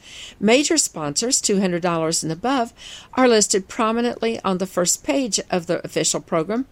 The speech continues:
and all sponsors are recognized throughout the weekend and on Soundprints. Become a rookie, ten dollars, pinch hitter, twenty-five dollars, fielder, fifty dollars, or slugger, one hundred dollars.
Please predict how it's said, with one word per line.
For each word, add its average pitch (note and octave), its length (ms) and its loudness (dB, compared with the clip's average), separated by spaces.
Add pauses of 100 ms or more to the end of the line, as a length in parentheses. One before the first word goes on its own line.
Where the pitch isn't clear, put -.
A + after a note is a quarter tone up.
(420)
and F3 200 -2
all C#4+ 240 2
sponsors D#3+ 640 -2
are E3+ 180 -4
recognized A#3 760 -4 (360)
throughout G#3 500 0
the B3 60 -4
weekend F3 500 -2 (100)
and F3 340 0
on F3 200 -2
Soundprints. A#3 760 -4 (440)
Become B3+ 320 2
a D4+ 80 2
rookie, B3+ 440 0 (120)
ten F#3+ 180 2
dollars, F#3+ 460 -4 (100)
pinch C#4+ 240 0
hitter, C#4+ 340 0 (440)
twenty-five G3+ 560 0
dollars, A3+ 460 -2
fielder, F#3+ 440 0
fifty G3 480 -4
dollars, A#3 500 0
or B3 120 2
slugger, G3+ 500 2 (300)
one A3 160 0
hundred A#3 300 0
dollars. E3 500 -2